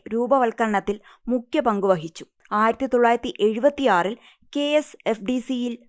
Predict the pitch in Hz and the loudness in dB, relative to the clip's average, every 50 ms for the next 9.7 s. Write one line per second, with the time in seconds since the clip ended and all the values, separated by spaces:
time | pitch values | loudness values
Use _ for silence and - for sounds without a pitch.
0 | _ _ - - 269 262 302 302 - 214 220 214 - 233 - - 233 202 175 170 | _ _ -6 -2 -2 -2 -2 -2 -2 -2 -2 -2 -4 -4 -2 -2 0 0 0 0
1 | - - _ - - 226 208 196 185 160 117 80 90 - - - - _ _ _ | -2 -6 _ -6 -4 -2 -2 0 -2 -2 -2 -6 -8 -12 -16 -18 -18 _ _ _
2 | _ _ - - 285 277 285 302 277 339 330 339 339 - 311 294 285 277 285 285 | _ _ 0 2 4 4 4 4 4 2 2 2 2 0 -2 0 2 2 2 2
3 | 285 - 269 247 247 247 254 240 277 269 262 - - 262 254 240 247 269 277 277 | 2 4 4 4 6 6 4 4 4 4 2 0 -2 0 2 4 4 6 4 4
4 | - - 277 262 - - 233 226 - - - 269 269 254 254 254 254 254 _ - | 4 0 -6 -4 -2 -2 -4 -4 -2 -2 -2 -2 0 0 -2 -2 -2 -6 _ 0
5 | 240 240 240 240 240 285 254 262 247 247 254 - - - 240 220 240 240 247 254 | 2 2 2 2 0 0 2 0 0 -2 -6 -12 -10 -4 0 2 2 4 6 6
6 | 247 233 240 254 - - _ _ - - 240 254 254 247 285 277 233 226 240 240 | 4 4 2 -2 -6 -16 _ _ 4 6 6 6 6 4 4 4 2 -2 -2 0
7 | 233 247 247 240 240 233 - - - 202 214 226 233 220 247 240 233 226 226 - | 0 0 0 0 -2 -4 -2 2 4 4 6 4 4 2 2 0 0 -2 -4 -8
8 | _ _ _ _ - - 269 262 - 294 285 269 262 254 233 247 247 - 254 240 | _ _ _ _ -8 -6 -4 0 2 2 4 4 4 4 2 2 0 0 -2 -2
9 | 233 240 247 254 262 233 240 233 208 220 214 220 226 | 0 2 4 2 2 2 0 -2 -2 -2 -4 -6 -8